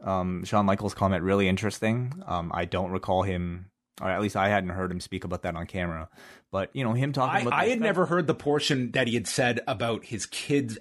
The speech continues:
Speaker 2: asking him about that. And that's,
Speaker 1: Yeah.
Speaker 2: man, like, it's really hard to just, like, Shawn pretty much just says, "Ah, you know, I was," like, he really had no basis for it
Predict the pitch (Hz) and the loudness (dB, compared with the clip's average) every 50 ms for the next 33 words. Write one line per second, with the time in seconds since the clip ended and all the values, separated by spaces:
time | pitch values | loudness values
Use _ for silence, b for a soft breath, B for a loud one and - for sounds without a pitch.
0 | - - 127 127 120 120 - - - 107 95 82 98 98 92 92 90 b b b | -4 0 2 2 2 2 0 -2 -4 -6 -4 -4 -4 -4 -4 -6 -8 b b b
1 | b b b - 120 101 113 117 113 117 113 - 104 92 90 90 90 - 123 123 | b b b -12 -8 -2 0 2 2 2 0 0 -2 -2 -2 -2 -4 -8 -10 -6
2 | 131 190 233 254 240 - - - - - b b b b b b b b b _ | -4 -2 0 0 0 0 -2 -4 -6 -8 b b b b b b b b b _
3 | _ _ _ _ - 156 147 135 127 104 90 87 - - _ _ _ - 147 156 | _ _ _ _ -4 0 0 2 2 0 -2 -4 -10 -14 _ _ _ -2 -2 -2
4 | 143 - - 226 226 233 226 226 170 143 143 147 160 170 170 160 156 143 - 127 | -2 -4 -4 -2 0 0 0 0 0 2 4 4 4 4 4 4 4 4 4 2
5 | 120 113 110 104 95 90 - - 123 110 107 104 104 101 101 98 92 - _ _ | 2 2 2 -2 -4 -6 -4 -2 0 0 0 0 -2 -4 -4 -6 -8 -12 _ _
6 | _ _ _ - - 143 - - - - _ _ _ _ _ _ 170 190 180 - | _ _ _ -6 -4 -4 -4 -4 -6 -8 _ _ _ _ _ _ -2 -2 -2 -2
7 | - - - - 233 226 247 285 285 202 175 208 196 190 175 170 160 - - - | -2 0 2 2 4 4 4 2 2 2 2 2 2 4 2 2 0 0 0 0
8 | 151 135 - - 156 147 143 147 160 165 170 165 160 151 135 139 135 131 131 127 | 0 2 2 2 2 2 2 2 2 4 4 4 2 2 2 2 2 2 4 4
9 | 127 131 131 127 123 - - - b b b b b b - 254 240 240 - _ | 4 2 2 0 -2 -4 -6 -8 b b b b b b -2 -2 -2 -2 -10 _
10 | - 302 330 330 339 339 330 269 214 180 165 160 170 180 175 131 147 135 139 139 | -2 0 2 2 4 4 4 4 2 4 4 4 4 4 4 4 4 2 2 2
11 | - 117 - - - - 110 101 101 101 95 - | 0 -2 -4 -4 -4 -2 0 0 0 0 -2 -4